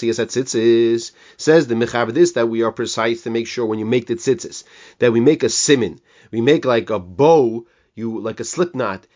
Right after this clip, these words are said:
into one side of the four tzitzis, of the four strings. La say simin ba'arba rashim, on four, on, on four sides of the strings.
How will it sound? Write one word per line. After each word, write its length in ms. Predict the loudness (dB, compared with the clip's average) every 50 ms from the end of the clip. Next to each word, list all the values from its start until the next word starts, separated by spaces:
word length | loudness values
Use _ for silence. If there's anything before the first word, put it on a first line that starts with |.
| _ _
into 300 | -8 -8 -8 -6 -8 -4
one 280 | 0 2 2 2 2
side 340 | -2 0 2 2 2 2 2
of 80 | 0 -2
the 80 | -2
four 480 | -6 -2 0 2 4 4 2 2 -2 _ _ _ _ _ _ _ _ _ _
tzitzis, 420 | -4 -2 0 0 0 -2 -8 -8 -8
of 80 | -8
the 80 | -8 -6
four 200 | 0 2 2 2
strings. 480 | 0 -4 -6 -6 -6 -6 -8 -12 -16 _ _ _ _ _ _ _ _ _ _ 0
La 160 | 2 2 2
say 180 | 2 2 0
simin 400 | 0 0 0 0 2 2 2 2
ba'arba 380 | 0 0 2 2 2 2 2 2
rashim, 420 | 2 2 0 0 -4 -8 -8 -8 -12 _ _ _ -2
on 160 | -2 -2 -2
four, 360 | -2 -2 2 4 4 4 4
on, 420 | 0 -2 0 0 0 -2 -4 -6 -6
on 220 | -4 -4 -4 -4 -6
four 260 | -2 2 2 2 2
sides 440 | 0 -2 -2 -2 0 0 -2 -2 -2
of 120 | -4 -2
the 260 | -2 -2 -2 -2 -6 -8 _ -20 -20 _ _ _ _ _ _
strings. 540 | _ -14 -4 -2 -2 0 0 -4 -8 -12 -16